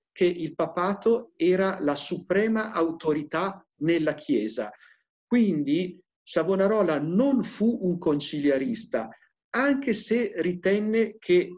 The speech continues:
alla sua epoca il concilio avrebbe svolto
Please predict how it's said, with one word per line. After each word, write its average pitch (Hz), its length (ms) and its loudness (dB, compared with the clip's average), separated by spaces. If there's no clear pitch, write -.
alla 143 200 0
sua 185 300 0
epoca 180 440 -2
il 170 140 -6
concilio 175 680 -2
avrebbe 156 440 -2
svolto 156 680 -2